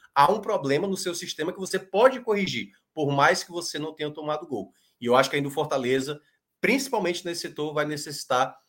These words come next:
é, se recuperar, né, é, trabalhar um pouco mais pra não ter muitos sustos como, assim, né, deveria ter.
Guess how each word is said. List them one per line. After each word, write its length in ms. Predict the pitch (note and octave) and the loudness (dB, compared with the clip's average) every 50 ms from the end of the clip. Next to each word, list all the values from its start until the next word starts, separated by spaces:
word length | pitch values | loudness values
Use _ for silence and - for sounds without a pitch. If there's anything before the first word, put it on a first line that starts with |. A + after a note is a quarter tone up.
| _ _ _ | _ _ _
é, 260 | - G#2 A2+ A#2 A2+ A2 | -2 0 2 2 0 -2
se 160 | - - C3+ | -2 -2 -2
recuperar, 640 | C#3+ C#3+ C#3+ D3+ D3 - D3+ C3 B2 B2+ D3+ E3 C3+ | -2 -2 -4 -4 2 4 4 6 8 6 6 6 4
né, 260 | B2 B2+ C3+ C3+ C3 - | 2 0 0 0 -2 -4
é, 240 | A#2 A2+ G#2+ G#2 G2 | -2 0 0 0 -2
trabalhar 400 | - B2+ B2 A#2+ B2 B2 B2 C3 | -2 -2 0 0 2 2 2 0
um 100 | C3 B2 | -2 -2
pouco 220 | D3 C#3+ - C#3+ | -6 -8 -6 -4
mais 400 | B2 A2+ A#2 B2 C3 C3 - - _ _ _ _ _ _ | -2 0 0 0 0 -2 -6 -12 _ _ _ _ _ _
pra 160 | - A#2+ B2 | -4 -2 -2
não 180 | C3 C3+ C3+ C3+ | -2 -2 -4 -4
ter 720 | - C3 B2+ B2+ C3 C3 B2+ A#2+ A2+ G#2+ G2+ F#2 F2+ F2+ F#2+ | -4 0 2 2 4 4 2 2 0 -2 -4 -4 -6 -8 -10
muitos 380 | A2+ C3 D#3 G#3 G#3 G3+ - | -8 -2 -2 -2 -2 -2 -6
sustos 380 | - G#3+ G#3+ G3+ G3 - - - | -4 -4 -4 -4 -6 -10 -14 -8
como, 340 | - F#3+ F#3 F#3 - - - _ _ _ _ _ - | -6 -6 -6 -6 -8 -10 -18 _ _ _ _ _ -10
assim, 260 | A#2 - - - B2+ | -10 -8 -6 -6 -4
né, 100 | A#2 A#2+ | -2 -2
deveria 440 | A#2 A#2+ C3+ C3 C#3+ C#3+ C3+ D#3 D3+ | -2 -2 -2 -2 -2 -4 -4 -6 -8
ter. 300 | D#3 - A2 F2 - | -6 -6 -6 -6 -6